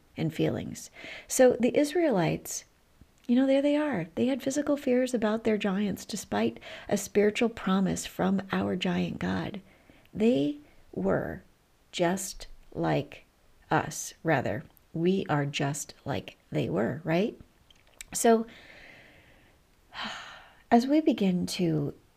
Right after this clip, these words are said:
even entertain the thoughts of stepping on the narrow path in the direction of our weight loss promised land, if you will, as we attempt to lose weight, yet again, we start to recognize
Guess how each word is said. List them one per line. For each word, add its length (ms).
even 340
entertain 760
the 100
thoughts 420
of 140
stepping 500
on 200
the 40
narrow 320
path 440
in 120
the 120
direction 640
of 200
our 380
weight 340
loss 320
promised 560
land, 300
if 120
you 120
will, 280
as 180
we 180
attempt 460
to 140
lose 280
weight, 380
yet 240
again, 500
we 100
start 380
to 120
recognize 880